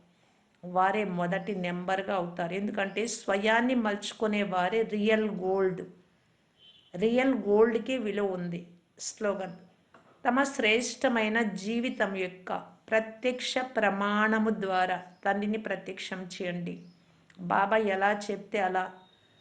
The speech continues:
నడుచుకుంటూ ఉన్నట్టయితే ఇదే ప్రత్యక్ష ప్రమాణం. అందరూ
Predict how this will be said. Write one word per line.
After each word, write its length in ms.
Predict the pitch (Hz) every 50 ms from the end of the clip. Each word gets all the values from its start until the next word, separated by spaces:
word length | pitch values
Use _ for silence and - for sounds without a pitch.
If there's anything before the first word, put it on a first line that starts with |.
| _ _ _ _ _ -
నడుచుకుంటూ 800 | 202 208 214 214 214 - - - - 240 226 226 226 - 240 220
ఉన్నట్టయితే 720 | 202 185 185 190 190 185 - - 175 175 175 175 190 190
ఇదే 200 | 196 180 226 233
ప్రత్యక్ష 640 | 226 - 214 196 196 - - 208 208 208 - -
ప్రమాణం. 720 | 214 214 202 180 175 175 175 170 175 170 175 175 - - - -
అందరూ 640 | 196 190 202 208 214 214 208 214 202 208 196 185